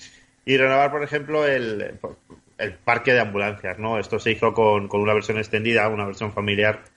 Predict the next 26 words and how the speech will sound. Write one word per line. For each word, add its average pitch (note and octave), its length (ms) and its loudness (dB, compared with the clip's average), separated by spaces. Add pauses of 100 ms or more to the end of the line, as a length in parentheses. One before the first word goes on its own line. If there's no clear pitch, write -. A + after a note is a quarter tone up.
(520)
con G#2+ 160 2
un G#2 100 -2
chasis G#2 320 -6
alargado G#2 480 2
del, F#2 420 0
del F#2 160 -2
mil G2 120 -6
cuatrocientos, G#2 840 0 (540)
pues F#2+ 180 -4
eso, F2 220 -12
que F#2 80 -4
era, F2+ 360 -2 (600)
eh, - 300 -12
servía F#2+ 440 2
a F#2 40 0
modo F#2+ 260 0
de F#2 80 0
ambulancia G2+ 560 2
y G#2+ 60 0
supongo G2+ 300 -4
que F#2+ 60 -2
también G2 200 -6
de G2+ 80 -2
coche G2+ 220 -4
fúnebre, F2+ 400 -2
¿no? A2+ 140 -8